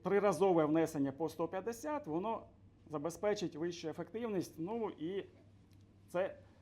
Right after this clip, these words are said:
не буде дорожче, ніж, ну, да, зараз внести. Хоча є ж на ринку,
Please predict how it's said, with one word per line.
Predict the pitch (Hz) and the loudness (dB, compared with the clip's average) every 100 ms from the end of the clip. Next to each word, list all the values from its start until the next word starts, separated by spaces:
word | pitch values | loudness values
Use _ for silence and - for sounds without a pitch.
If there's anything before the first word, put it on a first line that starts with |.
| - - | -14 -2
не | 185 214 | 2 2
буде | 160 202 180 147 - - - - - - - - - - - | 0 0 2 2 -2 -16 -20 -20 -20 -20 -20 -20 -20 -20 -2
дорожче, | 190 202 220 220 180 143 | 4 8 8 6 0 2
ніж, | 147 190 151 156 135 | 0 0 -2 -6 -4
ну, | 170 143 123 | -2 -2 0
да, | 160 135 | 0 2
зараз | 160 151 135 | 4 4 4
внести. | 123 101 - | 0 -8 -8
Хоча | - 180 269 | -8 -2 -2
є | 233 226 | 2 2
ж | 151 | 4
на | 165 | 2
ринку, | 202 233 175 | 2 -2 -2